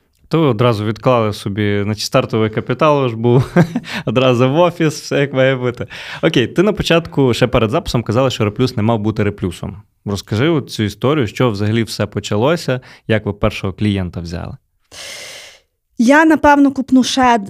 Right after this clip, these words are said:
Speaker 2: ще трошки дальше, <laughs> ще до, ще до «Реплюса» і ще до політеху. Тобто історія почалась в дев'ятому класі, коли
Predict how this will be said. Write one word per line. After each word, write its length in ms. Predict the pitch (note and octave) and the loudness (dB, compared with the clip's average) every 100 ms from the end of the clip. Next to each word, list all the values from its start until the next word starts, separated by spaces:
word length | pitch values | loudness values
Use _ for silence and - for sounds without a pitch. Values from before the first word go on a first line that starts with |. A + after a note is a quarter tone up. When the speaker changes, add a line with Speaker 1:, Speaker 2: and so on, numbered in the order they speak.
| - _ - | -14 _ -6
Speaker 2:
ще 200 | - B3 | -2 0
трошки 320 | A3+ - A3+ | -2 -2 0
дальше, 840 | G3 B3+ D#4 - A3 G3 F3 G2 - | 2 2 0 -2 -2 -2 -2 -2 -2
<laughs> 120 | - | -2
ще 180 | - C4 | 0 0
до, 240 | G#3 - B3 | 0 0 0
ще 140 | C4 | 2
до 140 | A3 | 2
«Реплюса» 560 | A3+ A3 A3 G#3+ A3+ A3 | 2 2 0 2 2 2
і 120 | G#3 | 2
ще 240 | G3+ G#3 G3 | -2 -4 -2
до 520 | G3 G3+ G3 G3 F#3+ | -2 0 0 -2 -4
політеху. 580 | G3+ G3 G3 B3 D4+ A3+ | -4 -4 0 0 0 -2
Тобто 400 | G#3 F#3+ - F#3 | -6 -6 -2 0
історія 420 | F#3+ - B3 C#4 | 0 2 4 4
почалась 440 | A#3+ A3 A3+ A3+ G#3 | 2 -2 0 0 0
в 20 | |
дев'ятому 440 | G#3+ A3+ A3 G#3 | 0 0 0 -2
класі, 380 | G3+ A3 E4+ - | 0 -2 -2 -4
коли 380 | - G#3+ G#3+ | -4 0 0